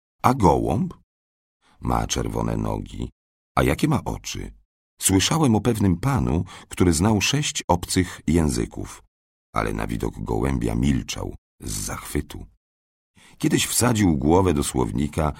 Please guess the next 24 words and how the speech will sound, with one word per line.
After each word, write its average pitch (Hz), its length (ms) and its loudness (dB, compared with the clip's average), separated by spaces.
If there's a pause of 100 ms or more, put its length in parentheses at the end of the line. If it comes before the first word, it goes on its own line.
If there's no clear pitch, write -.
(180)
i 78 100 2
nie 78 140 4
wiedział, 52 500 0
że 55 200 -4
gołąb 62 400 0
ma 57 220 0
oczy 62 300 -4
pomarańczowe. 58 800 -4 (500)
Proszę - 280 -4
sprawdzić. - 640 -4 (800)
Czy 85 280 4
gołąb 62 680 2 (300)
leci 80 340 4
w - 40 0
stronę 76 400 2
nieba? 62 420 -4 (540)
Znam 120 360 -2
gołębia, 120 480 0
który 85 300 0
wzniósł 76 520 -2
się 101 160 -2
na 73 140 0
siódme - 380 -2
piętro 53 540 -6